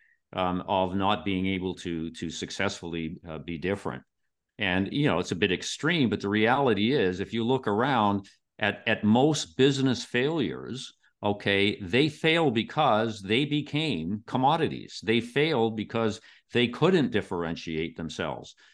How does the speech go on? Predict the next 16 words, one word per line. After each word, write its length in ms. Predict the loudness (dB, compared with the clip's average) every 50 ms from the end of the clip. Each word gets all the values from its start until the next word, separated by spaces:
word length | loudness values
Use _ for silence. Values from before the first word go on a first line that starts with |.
| _ _
from 200 | _ -2 -2 -2
competitors. 760 | 0 -2 -2 0 0 0 0 0 -2 -4 -6 -12 -14 -16 -6 -2
And 140 | 2 2 4
the 80 | 4
online 640 | 4 4 4 2 2 2 2 2 2 2 2 0 0
world, 480 | 0 0 0 2 2 0 -2 -2 -4 -2
all 240 | 0 0 0 0 0
that's 240 | -2 -2 -2 -4 -8
done, 580 | -4 -2 0 2 2 2 0 0 -2 -4 -8 -10 _ _ _ _ _ _ _ _ _ _ _ _ _
in 160 | -4 -2 0
my 240 | 0 2 2 0 0
view, 540 | -2 -2 0 0 0 0 -2 -2 -4 -6 -8 _ _ _ _ _ _
is 160 | -4 -2 0
accelerate 720 | -2 -2 0 0 2 4 4 4 4 4 4 2 0 -4 -6
a 60 | -12
process 800 | -12 -4 0 0 0 0 0 0 -2 -2 -2 -6 -8 -12 -14 -16